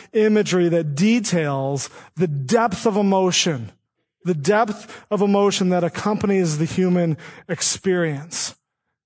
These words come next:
And it's my hope as we walk through these Psalms together for the next couple of months throughout the summer that through studying these, we would truly delight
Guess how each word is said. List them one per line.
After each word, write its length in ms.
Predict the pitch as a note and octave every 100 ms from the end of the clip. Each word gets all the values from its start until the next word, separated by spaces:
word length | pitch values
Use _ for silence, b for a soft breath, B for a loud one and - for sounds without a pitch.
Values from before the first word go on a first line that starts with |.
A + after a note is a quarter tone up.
| -
And 80 | F#3+
it's 100 | D#3
my 160 | F#3+
hope 400 | F3 A#3+ C4 C4
as 140 | A#3 F3
we 100 | G#3
walk 320 | G3 G#3+ A3+
through 140 | A#3
these 180 | G3+ G3
Psalms 380 | - G3+ G#3 F3+
together 480 | F#3 E3 G3 G#3 G#3
for 160 | G3
the 80 | F#3
next 220 | G3+ G3
couple 300 | - G3+ F#3
of 60 | F3
months 340 | E3+ F#3 G#3+
throughout 200 | - F3+
the 80 | D#3
summer 500 | - G3+ G3 F3+ E3+ B B B
that 220 | - G3+
through 420 | - - G3+ G#3 G3+ B
studying 840 | - - - A3 C#4+ B3+ G3+ F3+
these, 540 | D#3+ D#3 D3+ D3+ D#3 B B -
we 220 | F3+ A3+
would 200 | A3 F3
truly 680 | - - B3+ B3+ B3 B3 A#3+
delight 840 | D3+ G3 F3 F3+ A3 F#3 D3+ D3